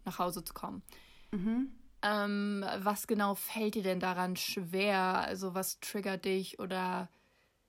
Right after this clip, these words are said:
Speaker 1: kannst du das vielleicht mal ein bisschen irgendwie ausführen,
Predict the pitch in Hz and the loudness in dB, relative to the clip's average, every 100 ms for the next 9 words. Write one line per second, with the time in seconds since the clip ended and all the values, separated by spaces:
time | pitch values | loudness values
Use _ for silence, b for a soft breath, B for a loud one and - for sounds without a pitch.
0 | _ _ _ _ _ _ - - 180 185 | _ _ _ _ _ _ -14 -6 -4 0
1 | 185 - 196 - 190 190 196 190 196 - | 0 0 -2 -2 -4 -2 -2 0 0 0
2 | 196 180 185 190 190 - 196 - - 254 | -2 -2 -2 -2 -2 -2 -4 -4 -6 -4
3 | 285 285 311 | -2 -4 -8